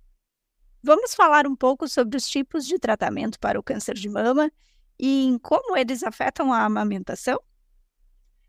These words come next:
Em relação ao tratamento cirúrgico, as pacientes que foram submetidas a mastectomias bilaterais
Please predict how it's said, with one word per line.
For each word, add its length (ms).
Em 120
relação 480
ao 80
tratamento 500
cirúrgico, 840
as 160
pacientes 480
que 120
foram 280
submetidas 1080
a 60
mastectomias 920
bilaterais 840